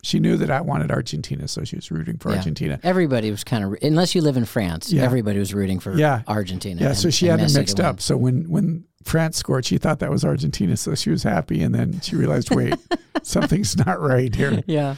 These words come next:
Speaker 1: So it was, it was great. It was a lot, a lot of fun. But there was also some football.
Speaker 2: Yes.
Speaker 1: Um, it's crazy. Your team
Speaker 2: Tampa Bay Buccaneers are number one in the N F C South.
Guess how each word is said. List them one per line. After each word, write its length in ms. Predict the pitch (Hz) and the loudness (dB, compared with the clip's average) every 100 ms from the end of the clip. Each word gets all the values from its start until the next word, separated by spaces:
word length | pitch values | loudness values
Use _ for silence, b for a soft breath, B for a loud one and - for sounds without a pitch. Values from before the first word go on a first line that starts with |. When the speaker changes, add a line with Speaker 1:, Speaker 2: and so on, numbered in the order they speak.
| B B | B B
Speaker 1:
So 200 | - - | -8 -4
it 80 | - | -4
was, 180 | - - | -6 -4
it 100 | 170 | 0
was 160 | 147 | 0
great. 160 | 117 131 | 0 0
It 40 | 151 | 2
was 120 | 135 | 2
a 60 | |
lot, 300 | 135 139 139 | 2 2 2
a 40 | 139 | 2
lot 180 | 127 123 | 2 0
of 60 | |
fun. 180 | - 139 | -2 -2
But 100 | 147 151 | 0 2
there 80 | |
was 100 | 165 | 2
also 280 | 151 160 - | 2 0 0
some 380 | 190 185 156 196 - | -2 -2 -4 -6 -2
football. 520 | 165 - 120 131 214 b b b b b b | -2 0 0 0 -2 b b b b b b
Speaker 2:
Yes. 520 | 131 190 233 127 156 - B | 2 6 6 2 -2 -10 B
Speaker 1:
Um, 60 | B B - | B B -10
it's 320 | 277 139 185 - | 0 2 2 0
crazy. 380 | - 185 147 | 0 2 2
Your 440 | 151 135 160 190 226 | 2 2 4 2 0
team 560 | - - 170 160 151 190 | -4 0 2 2 0 0
Speaker 2:
Tampa 300 | 190 220 247 | 0 0 2
Bay 160 | 240 | 0
Buccaneers 600 | 220 202 202 202 180 180 | 2 0 2 2 2 2
are 160 | 165 156 | 2 2
number 380 | 156 170 190 190 | 2 2 2 2
one 380 | 170 165 165 165 | 2 2 2 2
in 160 | 151 | 2
the 120 | 151 | 2
N 140 | 135 160 | 2 2
F 120 | 170 | 0
C 160 | - 165 | 0 0
South. 320 | 151 143 139 | 2 2 2